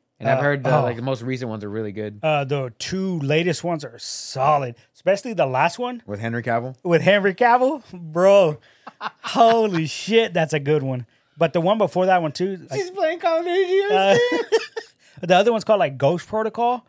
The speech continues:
Speaker 1: Yeah.
Speaker 2: I think that's whenever the franchise turned it back around and it became good again.
Speaker 1: Yeah, I need to watch 'em.
Speaker 2: There's, like, three of 'em. Bam, bam, bam. They're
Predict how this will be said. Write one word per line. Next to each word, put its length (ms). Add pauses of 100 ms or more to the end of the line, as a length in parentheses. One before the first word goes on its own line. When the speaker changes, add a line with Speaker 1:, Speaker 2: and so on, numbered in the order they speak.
(120)
Speaker 1:
Yeah. 240 (140)
Speaker 2:
I 100
think 220
that's 280
whenever 360
the 100
franchise 500
turned 280
it 80
back 220
around 320
and 180
it 80
became 280
good 220
again. 280 (240)
Speaker 1:
Yeah, 120
I 60
need 100
to 60
watch 300
'em. 60
Speaker 2:
There's, 160
like, 180
three 200
of 80
'em. 120
Bam, 200
bam, 120
bam. 340
They're 140